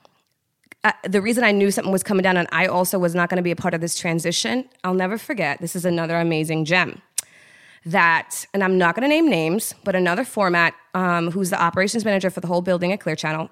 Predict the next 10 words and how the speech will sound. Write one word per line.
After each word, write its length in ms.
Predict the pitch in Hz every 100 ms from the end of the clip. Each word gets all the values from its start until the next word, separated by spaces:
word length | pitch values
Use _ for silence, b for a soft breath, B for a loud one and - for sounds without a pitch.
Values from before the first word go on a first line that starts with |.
| -
iHeart, 360 | 160 160 151 160 _ _ _ _ _ _ - -
would, 160 | 175
he 160 | 160 208
brought 220 | 175 147
me 140 | 220 233
in 80 | 175
and 80 | 175
he 40 |
was 120 | 175
like, 200 | 170 160